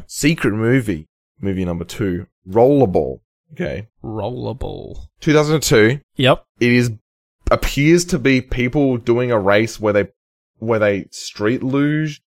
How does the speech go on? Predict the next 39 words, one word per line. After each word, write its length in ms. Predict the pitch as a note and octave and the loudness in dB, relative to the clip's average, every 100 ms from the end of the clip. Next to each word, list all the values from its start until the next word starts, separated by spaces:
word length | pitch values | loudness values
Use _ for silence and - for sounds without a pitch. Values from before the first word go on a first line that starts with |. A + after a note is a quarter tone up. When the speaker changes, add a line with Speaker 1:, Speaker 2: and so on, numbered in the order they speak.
| - | -12
Speaker 2:
<laughs> 960 | B3+ - - - - - - - - - | -6 0 0 4 4 4 -2 -10 -8 -6
Speaker 1:
on 140 | G2 | -6
streets. 760 | - - - G#2 C#3+ D#3+ - - | -6 -6 0 4 4 2 -4 -2
I 160 | B2+ C3 | 0 2
don't 140 | A2 | 0
know. 340 | G#2 G2 F#2+ - _ _ - | 0 0 -2 -4 _ _ 2
Speaker 2:
<laughs> 240 | C#4 A3+ - - - | 4 4 -2 -14 -8
Speaker 1:
Description. 760 | A#2 - G#3+ - D#3+ A2 G2 - - | -4 0 0 4 2 2 -2 -10 0
The 100 | C#3+ | 0
big 260 | B2 A#3 A#3 | 4 2 0
thing 420 | - D#3+ G#2 E2+ | 2 2 2 -2
in 100 | G#2+ | -4
two 100 | A2+ | 0
thousand 260 | G#2+ F#2+ F#2 | 2 0 0
five 300 | G#2 A2 A#2+ | 2 2 2
is 80 | |
a 60 | C#3+ | 2
violent 340 | C3+ G3 A3+ | 4 2 2
sport 340 | - F3 F3+ - | -2 4 4 2
which 140 | D#3 | -4
can 120 | C3+ A#2 | -4 -2
have 120 | A#2 | -2
some 140 | C3+ | -6
pretty 380 | - - C3+ C#3+ | -6 -2 2 2
serious 480 | - A2+ A2+ A#2+ A#2+ | 0 -2 2 2 0
consequences. 840 | A#2+ A#2+ - G#2 F#2 F#2+ F2+ D#2+ - _ _ F#2+ | -2 -2 -2 -2 -2 -4 -4 -6 -14 _ _ -4
Dot, 220 | F2+ G2 | 2 2
dot, 200 | - G2 | 4 2
dot. 280 | G2+ A2 C#3+ - _ - | 4 4 2 -4 _ -2
Like 400 | G#2 G2+ A#2 C3 | 2 2 2 2
dying. 720 | A#2 G#2 G2 F2+ F#2 F#2 - | 4 4 4 2 -2 -2 4
Speaker 2:
<laughs> 40 | - - | 4 6
Speaker 1:
Three 200 | F3 F3+ | 6 4
point 320 | - F#3+ F#3 D#3+ | 4 4 4 6
one 320 | D3 C#3+ C#3+ | 6 6 4
out 240 | B2+ C3 | 4 4
of 160 | C3 - | 2 2
ten 320 | C#3+ B2 B2+ | 2 2 2
stars. 1120 | - C#3 A#2 A2+ - - B3 - C5 - - | 0 2 2 2 2 4 4 4 2 2 2